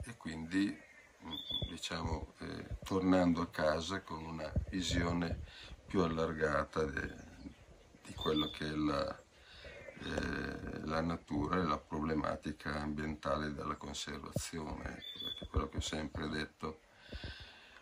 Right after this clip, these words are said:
anche in Italia è che, eh, non si può semplicemente il proprio giardino di casa proteggerlo con una bella staccionata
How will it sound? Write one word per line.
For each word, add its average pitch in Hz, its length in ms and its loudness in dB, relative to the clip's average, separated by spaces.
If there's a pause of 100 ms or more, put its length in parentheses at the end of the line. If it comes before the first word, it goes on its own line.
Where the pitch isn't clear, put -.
anche 82 400 2
in 82 340 4
Italia 90 920 6
è 95 200 0
che, 80 1300 0
eh, - 60 -4
non 80 200 -4
si - 160 -6
può 78 320 4
semplicemente 78 880 -4
il 73 140 -6 (160)
proprio 95 320 -2
giardino 82 640 8
di 80 140 4
casa 82 680 6 (120)
proteggerlo 78 800 0
con 80 240 -6
una 80 400 -4 (400)
bella 82 300 -2
staccionata 90 1160 2